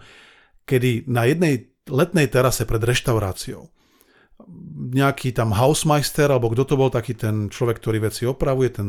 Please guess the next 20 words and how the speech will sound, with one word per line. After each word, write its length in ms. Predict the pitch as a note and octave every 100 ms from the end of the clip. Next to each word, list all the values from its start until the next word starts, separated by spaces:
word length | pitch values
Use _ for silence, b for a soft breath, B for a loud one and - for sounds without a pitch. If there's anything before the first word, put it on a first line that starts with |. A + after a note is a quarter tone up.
| F#2+
domovník, 600 | F2+ C3 D#3+ D3+ D3+ D3 -
dajme 260 | C3 B2+
tomu, 300 | B2 B2+ B2 B B B
opravoval 800 | - F#3+ F#3+ F3 D#3 C3 C3 C3+
stoličku 560 | - - D#3 C#3 - B2
v 100 | -
tej 140 | B2+ A2+
záhrade. 440 | A2+ A2 G#2+ G2+ - _ _ -
Jedna 260 | G#3 G#3+
z 120 | -
tých 80 | C3
stoličiek 360 | - D#3+ D3 B2
bola 140 | B2
skrátka 340 | A2 A#2 G#2+ G#2+
nejak 200 | G#2+ -
pokazená, 400 | F3 E3 D3+ C3+
tak 160 | B2
on 120 | C#3
ju 100 | A#2
opravoval. 600 | - A2 G#2+ F#2+ G2+ -